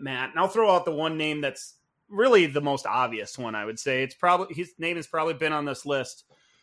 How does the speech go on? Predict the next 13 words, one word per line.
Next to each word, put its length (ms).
for 140
years, 640
and 140
that's 380
Derrick 260
Henry, 460
a 40
guy 300
that, 220
you 80
know, 180
if 260
you, 80